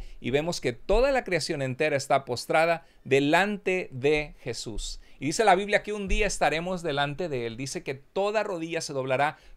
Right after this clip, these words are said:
toda lengua confesará que Jesús es el Señor para gloria de Dios Padre. Y el apóstol Pablo utiliza un pasaje de Isaías donde Jehová Dios dice, "Ante mí se doblará toda rodilla y jurará toda lengua".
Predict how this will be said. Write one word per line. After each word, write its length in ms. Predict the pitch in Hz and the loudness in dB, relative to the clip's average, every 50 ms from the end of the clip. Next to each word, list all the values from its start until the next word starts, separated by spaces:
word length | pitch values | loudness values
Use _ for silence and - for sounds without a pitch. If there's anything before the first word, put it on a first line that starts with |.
| - | -6
toda 300 | - 180 185 190 190 190 | -2 0 2 4 4 4
lengua 320 | 180 175 175 175 175 165 - | 4 2 2 2 0 -2 -2
confesará 600 | 160 151 131 151 143 127 - 135 131 139 139 - | -4 -8 -6 -6 -6 -4 -2 0 0 0 -2 -2
que 120 | 143 135 | -8 -12
Jesús 340 | - 127 110 - 147 139 127 | -10 -10 -10 -8 -8 -10 -10
es 140 | 139 131 139 | -10 -8 -8
el 100 | 131 120 | -8 -8
Señor 440 | - - 117 120 131 135 135 135 - | -8 -8 -8 -4 -4 -4 -4 -4 -4
para 200 | 123 113 110 107 | -4 -4 -4 -4
gloria 380 | 113 120 131 135 139 135 123 | -4 -4 -4 -2 0 0 -2
de 60 | 120 | 0
Dios 200 | 117 117 117 - | -2 -4 -6 -4
Padre. 340 | - 135 131 135 143 143 135 - - _ _ - | 0 0 0 2 0 -2 -8 -12 -20 _ _ -4
Y 140 | - 131 | 2 4
el 80 | 139 143 | 6 6
apóstol 340 | 131 - 156 - 190 175 139 | 6 4 2 2 2 2 4
Pablo 240 | 180 175 180 185 185 | 6 4 4 4 2
utiliza 320 | - 165 165 156 - 196 | 0 0 -2 -2 -2 -4
un 80 | 180 - | 0 2
pasaje 380 | 170 151 - 180 170 - 190 | 2 2 4 2 2 2 2
de 100 | 180 170 | 2 2
Isaías 800 | 160 160 147 - 175 147 143 170 214 226 190 160 156 - - - - - _ _ - | 2 0 0 4 4 4 4 4 2 4 4 4 4 0 -4 -10 -12 -20 _ _ -2
donde 260 | 156 147 151 147 147 | -2 0 2 2 0
Jehová 380 | 143 - 165 151 147 165 175 175 | 0 0 0 2 4 4 4 4
Dios 260 | 180 175 180 170 143 | 4 2 2 0 0
dice, 280 | 165 180 170 - 190 170 | -2 -4 -2 0 0 0
"Ante 280 | 156 147 139 156 147 | 0 0 -2 -2 -2
mí 220 | 147 165 190 214 196 | -2 -2 -2 -2 -2
se 140 | - 202 | 0 0
doblará 480 | 185 175 165 160 156 151 151 160 160 - | 0 0 2 0 0 2 2 2 0 2
toda 160 | 175 165 156 | 0 0 2
rodilla 340 | 151 143 131 139 147 156 151 | 2 2 0 0 -2 -4 -4
y 40 | 139 | -4
jurará 420 | - 156 139 127 127 135 135 131 | -2 -2 0 0 2 2 0 0
toda 180 | - 143 135 127 | 0 -2 0 2
lengua". 400 | 127 131 139 143 135 135 123 | 2 0 0 0 0 -2 -2